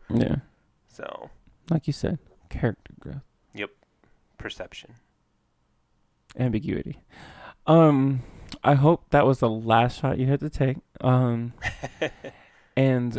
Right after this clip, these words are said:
Speaker 1: we are definitely gonna wrap up. And hopefully next week we will have some interviews. If not, we'll have something else. Obviously, you're not gonna miss a Monday. Um,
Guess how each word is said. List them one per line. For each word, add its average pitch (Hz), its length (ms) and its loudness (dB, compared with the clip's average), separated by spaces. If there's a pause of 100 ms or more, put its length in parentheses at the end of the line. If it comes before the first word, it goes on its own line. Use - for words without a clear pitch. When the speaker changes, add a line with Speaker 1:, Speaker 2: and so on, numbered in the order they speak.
Speaker 1:
we 131 240 2
are 151 80 4
definitely 123 440 2
gonna 113 120 2
wrap 107 260 2
up. 113 280 -2
And 123 200 4
hopefully 160 480 2
next 139 300 -6
week 123 240 0
we 120 100 0
will 113 140 -2
have 117 760 -4 (280)
some 113 640 -8
interviews. - 800 -10
If - 200 -6
not, 160 280 0
we'll 147 140 -2
have 147 120 -2
something 151 280 -2
else. - 300 -6 (200)
Obviously, - 460 -8 (140)
you're 123 100 -12
not 120 220 -6
gonna - 140 -10
miss 104 220 -10
a - 60 -14
Monday. 87 440 -6 (560)
Um, 113 540 4